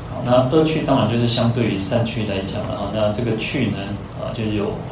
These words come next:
那个去向哈，王道趋向之意哦。在欧毗达摩俱舍论卷第八卷哈，就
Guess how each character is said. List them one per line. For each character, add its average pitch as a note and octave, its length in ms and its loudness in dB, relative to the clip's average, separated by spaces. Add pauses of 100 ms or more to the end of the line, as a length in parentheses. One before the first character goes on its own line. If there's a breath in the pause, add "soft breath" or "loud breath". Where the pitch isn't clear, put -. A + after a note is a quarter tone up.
(180)
那 A2 80 -6
个 G#2 200 -4
去 - 260 0
向 - 380 2
哈， G#2 160 -2 (180)
王 - 180 0 (140)
道 - 300 4
趋 A2 320 -2
向 - 200 -2 (120)
之 G#2 140 -6
意 G#2 360 -2
哦。 - 160 -6 (960 loud breath)
在 A2 320 6
欧 - 80 2
毗 A#2+ 120 0
达 G#2 160 4
摩 G#2 200 0
俱 A#2+ 180 0
舍 B2 160 2
论 A2+ 180 2 (220)
卷 A#2 320 0
第 A#2+ 80 -4
八 A2+ 220 4
卷 G#2 160 -4 (120)
哈， G#2 200 -6
就 A2+ 100 -6